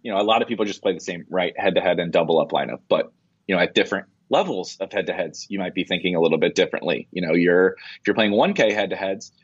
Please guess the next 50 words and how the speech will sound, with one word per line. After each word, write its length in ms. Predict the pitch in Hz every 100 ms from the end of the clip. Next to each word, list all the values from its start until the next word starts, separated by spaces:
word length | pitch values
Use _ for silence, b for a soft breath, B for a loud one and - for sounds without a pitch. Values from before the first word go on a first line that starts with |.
| -
versus 240 | 101 98
your 80 | 95
five 260 | - 160 110
dollar, 260 | 98 101
or, 240 | 92 95 -
you 100 | 90
know, 180 | 85 92 _ 82 87
if, 180 | - -
if 200 | - -
you 80 | 85
can 120 | 90
play 120 | 101
the 240 | 95 90 90
one, 240 | 104 101
two, 200 | 101 107
three 180 | 101 156
dollars, 340 | 110 80 90 -
that's 140 | 107
very 220 | 185 208
different 240 | 107 92 90
game. 160 | 82 - _ b b -
Like 160 | 87
the, 300 | 95 85 85 -
the, 80 | 90
you 100 | 76
know, 60 | 90
Levitan 440 | 101 107 101 98
says 160 | 92 82
that 80 | 90
I 120 | 95
know 160 | 92
better 380 | 85 98 92 90
or 260 | 90 87 82
prove 220 | - 156
it 100 | 113
to 100 | 87
me 260 | 85 87 - _ _ _ _ -
in 140 | 98
the, 140 | 98
in 100 | 104
the 80 | 98
one 200 | 92 131
dollar 260 | 123 87 85
head-to-heads, 420 | 90 82 87 95
but 120 | -
in 80 | 117
the 60 | 120
one 220 | 139 151
K 180 | 240 285
head-to-heads, 560 | 170 139 143 139 175